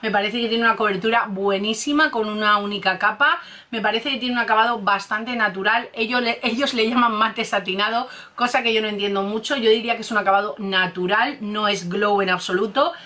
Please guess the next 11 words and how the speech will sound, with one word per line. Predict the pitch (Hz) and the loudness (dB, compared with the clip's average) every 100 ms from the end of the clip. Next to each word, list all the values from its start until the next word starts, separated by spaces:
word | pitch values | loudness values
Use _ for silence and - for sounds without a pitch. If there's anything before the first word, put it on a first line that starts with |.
| - - - | -20 -14 -2
pero | 220 208 202 | 0 2 0
tampoco | 208 196 180 214 214 220 | 2 -2 0 -4 -2 0
es | 208 214 | 0 0
mate | 208 208 190 208 208 202 196 | 2 2 0 -2 0 2 2
empolvado | 190 175 196 185 202 220 220 208 214 | 0 0 0 2 4 6 4 0 -4
ni | 208 202 | -4 -2
excesivamente | 190 190 185 202 202 202 196 202 | -4 -4 -6 0 0 0 -2 0
mate | 190 190 196 226 | 2 2 0 0
a | 208 | 0
la | 180 175 | 0 -2
vista. | 202 233 - | -4 -6 0